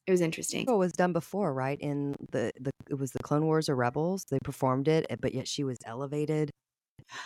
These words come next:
Speaker 1: No, that was a different ritual. She
Speaker 2: Okay.
Speaker 1: wasn't giving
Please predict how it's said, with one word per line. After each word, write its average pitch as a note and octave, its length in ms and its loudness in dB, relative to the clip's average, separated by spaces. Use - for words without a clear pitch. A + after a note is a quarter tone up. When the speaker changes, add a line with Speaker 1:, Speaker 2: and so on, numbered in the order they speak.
Speaker 1:
No, F#3+ 420 10
that F3+ 240 6
was B3 220 6
a G#3+ 60 6
different F#3 380 2
ritual. - 600 -4
She - 160 8
Speaker 2:
Okay. G#3+ 60 10
Speaker 1:
wasn't G#3+ 200 8
giving F#3+ 400 6